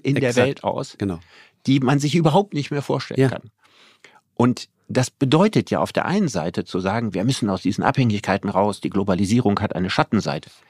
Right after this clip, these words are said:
Speaker 2: Mhm.
Speaker 1: Aber auf der anderen Seite zeigt es uns auch, aus der Globalisierung kommen
Speaker 2: Kommen
Speaker 1: wir
Speaker 2: wir nicht,
Speaker 1: nicht
Speaker 2: genau.
Speaker 1: mehr raus.
Speaker 2: Genau.
Speaker 1: Ja, die, mein Lieblingssatz von Robert Musil lautet, „In der Geschichte der Menschheit gibt es kein freiwilliges Zurück.“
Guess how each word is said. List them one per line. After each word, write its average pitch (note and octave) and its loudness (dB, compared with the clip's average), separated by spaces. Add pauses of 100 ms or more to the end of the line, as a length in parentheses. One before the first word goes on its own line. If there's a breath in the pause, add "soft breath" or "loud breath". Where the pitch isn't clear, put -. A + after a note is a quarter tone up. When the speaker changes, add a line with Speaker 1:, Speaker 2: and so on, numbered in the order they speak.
Speaker 2:
Mhm. F2+ -2
Speaker 1:
Aber G2 -2
auf F2 -4
der - 0
anderen B2+ 2
Seite - -2
zeigt - 0
es - -6
uns F#2 -6
auch, - -10 (300 soft breath)
aus - -6
der G#2 2
Globalisierung G#2 0 (240)
kommen C#3+ 4
Speaker 2:
Kommen A#2 4
Speaker 1:
wir D3 4
Speaker 2:
wir C#4 0
nicht, A#2+ 6
Speaker 1:
nicht D3 6
Speaker 2:
genau. F#3 6
Speaker 1:
mehr G#2+ 6
raus. A#2+ 0
Speaker 2:
Genau. A#2+ 0 (440 loud breath)
Speaker 1:
Ja, A2+ 4
die, G#2 -2
mein A#2 2
Lieblingssatz C3 0
von G3+ 0
Robert C3 0
Musil A#2+ 0
lautet, G#2 0
„In A2 -4
der F#2+ 0
Geschichte G2+ 0
der F#2 2
Menschheit A#2+ 0
gibt - -2
es - -2
kein A#2 0
freiwilliges A2+ -2
Zurück.“ - -4